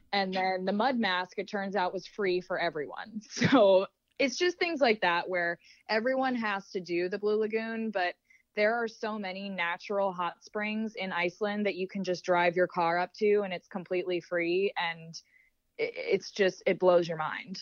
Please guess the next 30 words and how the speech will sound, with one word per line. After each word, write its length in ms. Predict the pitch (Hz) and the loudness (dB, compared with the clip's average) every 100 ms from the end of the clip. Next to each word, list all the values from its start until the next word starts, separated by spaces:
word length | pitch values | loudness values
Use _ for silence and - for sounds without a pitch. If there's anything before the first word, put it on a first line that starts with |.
| - | -16
So 420 | - 190 170 170 - | 0 2 4 2 2
if 100 | 220 | 2
I 160 | 269 | 2
were 120 | 311 320 | 0 -2
to 80 | |
tell 340 | 311 262 233 226 | -4 -2 0 -2
anyone 460 | 220 247 233 214 202 | -4 -4 -6 -8 -12
to 80 | 202 | -14
skip 320 | - - 349 | -8 -4 -4
something, 560 | - 196 175 170 160 165 | -2 -6 -2 -2 -2 -4
it 100 | 180 | -4
would 140 | 180 | -2
be 360 | 175 175 165 160 | 0 0 0 -2
the 80 | 180 | -4
Blue 220 | 175 175 | -2 0
Lagoon, 480 | 170 165 160 156 156 | 0 -2 -4 -6 -4
but 160 | 180 - | -2 -2
so 260 | - 190 180 | 2 2 2
few 240 | - 180 | 2 0
people 360 | 175 165 170 160 | 0 -2 -2 -2
skip 280 | - 180 | -2 -2
it 160 | 165 131 | -2 -6
because 280 | 190 - 165 | -8 -4 -4
it's 200 | 160 - | -4 -4
just, 260 | 165 151 139 | -4 -4 -6
like, 160 | 117 | -8
such 280 | - 156 - | -2 -4 -2
an 120 | 147 135 | -4 -4
Iceland 600 | 143 - 156 139 139 135 _ - - _ | -4 -2 -4 -4 -6 -12 _ -20 -20 _
staple. 560 | - 160 147 135 160 | 6 6 8 2 0